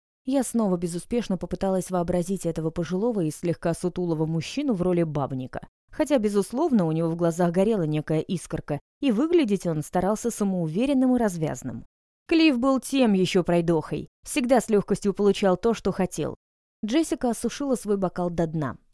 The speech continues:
«Не может быть! У Клиффа, судя по всему, сложилась весьма скверная репутация. Никогда не стоит делать поспешные выводы о людях,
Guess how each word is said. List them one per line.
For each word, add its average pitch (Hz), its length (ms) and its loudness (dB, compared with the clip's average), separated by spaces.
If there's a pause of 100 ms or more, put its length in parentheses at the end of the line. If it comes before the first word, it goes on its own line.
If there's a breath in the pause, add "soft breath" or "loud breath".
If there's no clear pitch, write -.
(220)
«Не 185 200 6
может 254 380 4
быть! 277 320 -2 (240)
У 311 80 -2
Клиффа, 359 340 4
судя 302 280 -2
по 277 120 -2
всему, 285 300 -2
сложилась 254 540 2
весьма 254 340 -2
скверная 233 500 0
репутация. 156 720 -4 (140)
Никогда 233 500 4
не 180 100 -2
стоит 185 300 -2
делать 220 340 0
поспешные 190 600 -2
выводы 170 300 0
о 165 80 0
людях, 147 360 -6